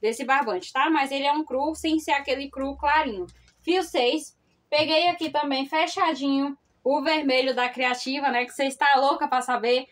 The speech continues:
se o vermelho mancha, se o vermelho não mancha. Já peguei ele aqui. Vou tá fazendo o teste de mancha, tá? Só vim mostrar aqui pra vocês os materiais que eu vou usar.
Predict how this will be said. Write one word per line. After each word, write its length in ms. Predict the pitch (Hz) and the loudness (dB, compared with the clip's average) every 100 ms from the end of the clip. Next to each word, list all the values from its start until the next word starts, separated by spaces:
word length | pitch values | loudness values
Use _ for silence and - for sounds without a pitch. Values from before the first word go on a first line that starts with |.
| _ _ | _ _
se 220 | - 381 | 2 4
o 100 | 392 | 6
vermelho 500 | 330 311 302 285 269 | 4 2 2 0 0
mancha, 380 | 233 285 277 294 | 2 2 2 -4
se 160 | 320 | -2
o 80 | 359 | 0
vermelho 420 | 311 311 277 269 | 0 0 0 0
não 180 | 262 233 | -2 -2
mancha. 380 | 233 262 254 254 | -2 -2 -4 -6
Já 240 | 226 269 311 | 0 0 2
peguei 360 | 294 254 247 | 0 2 2
ele 140 | 233 233 | 2 0
aqui. 380 | 226 240 285 - _ _ - | -4 -8 -8 -12 _ _ -4
Vou 260 | 214 302 | 2 2
tá 140 | 349 302 | 2 0
fazendo 320 | 320 320 302 | 0 0 -2
o 40 | |
teste 280 | 302 277 269 | -2 -2 -4
de 80 | 247 | -8
mancha, 360 | 240 254 285 330 | -4 -2 -4 -2
tá? 280 | 262 294 | 2 2
Só 200 | 302 269 | 2 -2
vim 120 | 262 311 | 2 2
mostrar 340 | 302 302 285 | 2 2 -2
aqui 140 | 254 | -2
pra 160 | 262 240 | -4 -4
vocês 280 | 240 233 208 | -4 -6 -6
os 60 | |
materiais 500 | 220 214 214 196 196 | -6 -6 -4 -4 -6
que 60 | - | -8
eu 60 | 180 | -12
vou 120 | 185 | -12
usar. 380 | 175 277 254 | -2 2 2